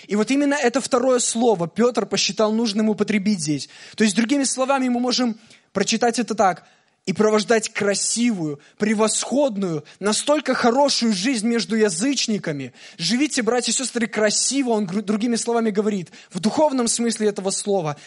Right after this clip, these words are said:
Не может быть, имея какие-то блага, но он говорит: «Живите так, чтобы у язычников даже не было повода».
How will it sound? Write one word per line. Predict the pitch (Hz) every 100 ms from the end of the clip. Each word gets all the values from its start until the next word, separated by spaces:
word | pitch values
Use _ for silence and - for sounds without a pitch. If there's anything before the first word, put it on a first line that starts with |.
| -
Не | 214
может | 247 269 254
быть, | 247 226
имея | 226 247
какие-то | 220 202 226 208
блага, | 165 190 226 226 208 - -
но | 202
он | 233
говорит: | 240 262
«Живите | 180 233 262 247
так, | 240 277 269 214 - _ - -
чтобы | - 233 226
у | 240
язычников | 240 247 294 262 240 233
даже | 202 214 240
не | 269
было | 269 262
повода». | - 269 254 190 147